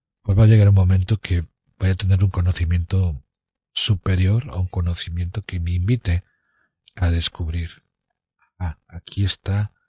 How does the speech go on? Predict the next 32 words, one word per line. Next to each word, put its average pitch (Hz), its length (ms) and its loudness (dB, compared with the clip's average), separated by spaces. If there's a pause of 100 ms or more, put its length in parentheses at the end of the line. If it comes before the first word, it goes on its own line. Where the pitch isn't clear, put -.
(300)
ese 92 260 -2
problema 90 380 0
que 87 120 -8
tengo 95 300 -2
y 123 60 2
lo 98 100 0
puedo 98 200 -2
solucionar 95 460 -2
de 98 60 0
esta 85 240 -4
manera, 85 420 -2 (840)
porque 101 220 -2
lo 95 60 2
estoy 110 220 -2
viviendo 117 640 0 (500)
desde 98 340 0
esa 110 200 2
parte 98 400 -2
interna 90 500 2
mía, 92 340 2 (680)
¿no? 95 260 0 (560)
Y 85 120 -2
ahí 87 80 2
tiene 90 240 2
que 87 120 0
ver 80 160 0
mucho 85 280 -2
el 80 60 -4
subconsciente, 98 880 2
la 82 140 -2
manera 82 360 -2
como 80 420 -6